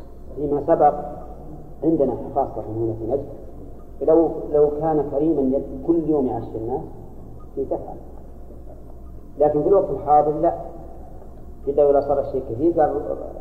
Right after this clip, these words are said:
"خليه يروح يسوى بالمطعم ويجي جاهز". فعلى كل حال حسب العرف. كان بال-، النساء فيما، فيما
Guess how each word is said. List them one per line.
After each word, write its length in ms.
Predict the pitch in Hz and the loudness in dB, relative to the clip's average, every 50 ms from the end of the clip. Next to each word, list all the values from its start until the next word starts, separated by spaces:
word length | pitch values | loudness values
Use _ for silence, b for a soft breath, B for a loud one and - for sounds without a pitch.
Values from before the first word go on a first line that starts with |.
| - - - - - - | -12 -14 -14 -12 -6 -4
"خليه 160 | 139 139 139 | 0 0 2
يروح 180 | 131 135 135 - - | 2 2 2 0 0
يسوى 340 | - - - 139 135 131 123 | -6 -6 -2 0 0 2 0
بالمطعم 420 | 123 120 117 113 - 117 113 131 139 - - - - - - - - - - - - - - - - | 0 -2 -4 -4 -4 -4 -6 -6 -6 -8 -12 -14 -14 -14 -14 -14 -14 -14 -14 -14 -14 -14 -10 -6 -4
ويجي 260 | 139 147 143 127 135 | -2 -2 -2 -2 -2
جاهز". 360 | 127 143 135 131 - - - - - - - - - - - - - - - - - - - - - - - - - - | 2 2 2 2 2 -4 -10 -12 -12 -14 -14 -14 -12 -12 -12 -12 -12 -14 -14 -14 -14 -14 -14 -14 -14 -14 -14 -14 -10 -4
فعلى 220 | - 156 196 202 | 0 0 0 2
كل 160 | 190 151 131 - | 0 -2 -2 -2
حال 180 | - 156 160 | -4 -4 -4
حسب 240 | - 220 214 165 135 | -4 -2 -2 0 0
العرف. 220 | 135 117 113 117 - - - - - - - - - - - - - - - - - - - - - - - - - - - - - | 0 0 0 -2 -4 -8 -12 -12 -12 -14 -14 -14 -14 -14 -14 -14 -14 -14 -14 -14 -14 -14 -16 -14 -14 -14 -14 -14 -14 -14 -12 -4 2
كان 200 | 147 165 170 156 | 4 4 6 6
بال-، 500 | 143 135 131 120 123 123 120 120 110 - | 4 2 0 0 -2 -4 -4 -6 -8 -6
النساء 340 | 135 131 127 127 - 147 143 | -4 -4 -4 -4 -2 -4 -4
فيما، 340 | - 131 127 123 120 117 113 - - | -2 -2 -4 -4 -4 -8 -8 -8 -10
فيما 140 | 127 123 117 | -10 -10 -8